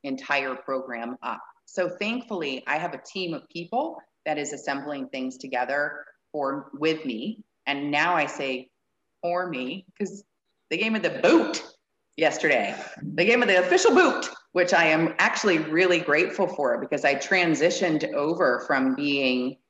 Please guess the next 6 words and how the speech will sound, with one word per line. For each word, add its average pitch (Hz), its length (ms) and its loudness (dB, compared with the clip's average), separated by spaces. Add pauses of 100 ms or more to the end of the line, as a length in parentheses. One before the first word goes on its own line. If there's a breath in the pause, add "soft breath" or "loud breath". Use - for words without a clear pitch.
(600)
I'm 156 260 4
still 185 320 4
the, 127 260 4
you 151 80 0
know, 135 460 -2 (180)
the 120 320 4